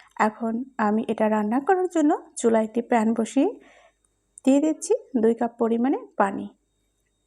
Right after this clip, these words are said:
আমি দুই প্যাকেট নুডলস রান্না করার জন্য দুই কাপ পরিমাণে পানি নিয়েছি। দেখতে পাচ্ছেন পানির মধ্যে আমি নুডলসগুলো দিয়ে দিয়েছি, তবে নুডলসটা আমি একটু ভেঙে নিয়েছি, তাহলে কিন্তু খুবই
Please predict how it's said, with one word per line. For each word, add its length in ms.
আমি 120
দুই 200
প্যাকেট 280
নুডলস 320
রান্না 280
করার 260
জন্য 180
দুই 320
কাপ 120
পরিমাণে 320
পানি 280
নিয়েছি। 420
দেখতে 280
পাচ্ছেন 320
পানির 320
মধ্যে 260
আমি 120
নুডলসগুলো 440
দিয়ে 180
দিয়েছি, 280
তবে 200
নুডলসটা 380
আমি 140
একটু 120
ভেঙে 340
নিয়েছি, 340
তাহলে 320
কিন্তু 180
খুবই 220